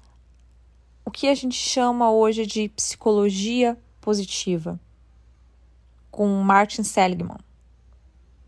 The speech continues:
Isso exatamente em mil novecentos e noventa e oito. E a psicologia positiva também vem evoluindo nessas últimas décadas,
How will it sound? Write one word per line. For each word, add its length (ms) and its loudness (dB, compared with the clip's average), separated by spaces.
Isso 340 -6
exatamente 680 0
em 20 0
mil 160 0
novecentos 360 -2
e 40 -4
noventa 300 -2
e 80 -2
oito. 320 -14
E 60 -10
a 20 -6
psicologia 640 -2
positiva 440 -2
também 380 0
vem 220 0
evoluindo 680 -2
nessas 340 -2
últimas 320 -4
décadas, 640 -10